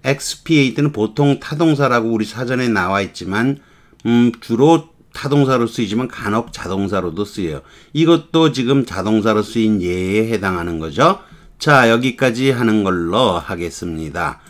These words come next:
구독과 좋아요를 다시 부탁드리겠습니다.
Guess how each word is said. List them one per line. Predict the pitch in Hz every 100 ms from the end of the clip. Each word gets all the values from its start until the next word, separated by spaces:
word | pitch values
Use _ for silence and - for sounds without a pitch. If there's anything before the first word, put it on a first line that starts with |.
| - - - _
구독과 | 92 101 - 117 113
좋아요를 | - 110 107 104 104 139
다시 | 120 110 127 104
부탁드리겠습니다. | 95 - 123 - 98 90 90 101 90 92 95 107 160 165